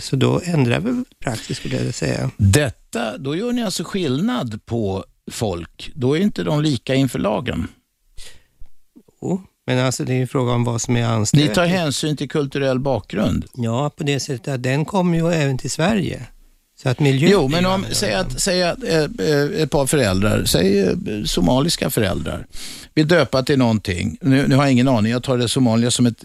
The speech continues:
Speaker 2: rent exempel utan att kunna något språk eller någonting. Vi tar det som ett rent hypotetiskt. Och då vill de heta, döpa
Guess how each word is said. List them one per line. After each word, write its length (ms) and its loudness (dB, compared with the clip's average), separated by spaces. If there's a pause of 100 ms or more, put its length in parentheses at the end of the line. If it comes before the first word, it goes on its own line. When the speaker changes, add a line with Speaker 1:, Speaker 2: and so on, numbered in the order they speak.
(220)
Speaker 2:
rent 320 2
exempel 480 0
utan 280 0
att 100 0
kunna 360 -2
något 380 -6
språk 460 -2
eller 120 0
någonting. 360 0
Vi 100 2
tar 160 2
det 80 0
som 200 0
ett 160 -6 (260)
rent 300 0
hypotetiskt. 640 -2 (320)
Och 180 -2
då 80 6
vill 120 2
de 140 4
heta, 440 -2
döpa 560 0